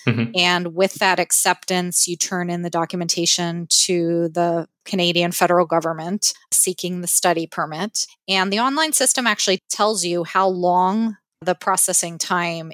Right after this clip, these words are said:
Speaker 2: is. And at the time, the processing time said it would take two weeks.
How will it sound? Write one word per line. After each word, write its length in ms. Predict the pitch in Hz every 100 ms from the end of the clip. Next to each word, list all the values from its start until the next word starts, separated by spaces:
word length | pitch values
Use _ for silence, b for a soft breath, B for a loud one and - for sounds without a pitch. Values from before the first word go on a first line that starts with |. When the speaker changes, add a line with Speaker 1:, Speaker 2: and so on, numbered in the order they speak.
| -
Speaker 2:
is. 480 | 185 - - - - B B B B
And 200 | 180 185
at 240 | 180 185 185
the 80 | 190
time, 360 | - 208 220 214
the 60 |
processing 540 | 202 196 - 180 190 185
time 360 | - 190 175
said 340 | 170 - 180 170
it 100 | 180
would 160 | 165 170
take 280 | 180 165 -
two 300 | - 202 165
weeks. 640 | 160 _ - - -